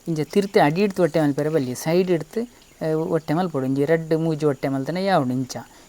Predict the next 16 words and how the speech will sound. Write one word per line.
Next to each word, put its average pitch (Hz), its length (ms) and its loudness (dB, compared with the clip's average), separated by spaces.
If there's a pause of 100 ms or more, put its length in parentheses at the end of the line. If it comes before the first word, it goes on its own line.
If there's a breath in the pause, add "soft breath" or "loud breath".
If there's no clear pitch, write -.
(160 loud breath)
ಆತೆ 175 200 0
ಮಲ್ಪೊಡು. 147 360 -2
ಜಾಸ್ತಿ 151 340 -2
ಹೊಟ್ಟೆ 151 180 -2
ಮಲ್ಪೆರೆ 147 280 -2
ಅಲ್ಲಿ. 123 260 -6 (320 loud breath)
ಜಾಸ್ತಿ 165 260 0
ಹೊಟ್ಟೆ 165 220 0
ಮಲ್ತಂಡ 165 380 -2
ನಮ್ಮ 151 320 -2
ನೀರು 170 280 0
ಬಾಡ್ನ 160 260 2
ಪೂರ 160 220 -2
ಐಟೆ 160 240 -2
ಜತ್ತದ 156 320 0
ಪೋಪುಂಡು. 147 440 -2